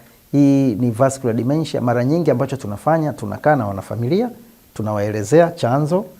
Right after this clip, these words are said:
alafu tunaelezea nini wanapaswa kufanya ili hilo tatizo lisijirudie. Kwa sababu mara nyingi kinachojitokeza kwenye vascular dementia ni kwamba unakuta kunakuwa kuna changamoto imejitokeza kwenye ubongo wa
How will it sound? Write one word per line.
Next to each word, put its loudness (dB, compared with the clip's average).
alafu -2
tunaelezea 0
nini 2
wanapaswa -4
kufanya -2
ili 2
hilo 0
tatizo -2
lisijirudie. -4
Kwa -12
sababu 0
mara 0
nyingi -2
kinachojitokeza -2
kwenye -10
vascular -6
dementia -4
ni -2
kwamba 0
unakuta -2
kunakuwa -4
kuna -6
changamoto -2
imejitokeza -2
kwenye -6
ubongo 4
wa -2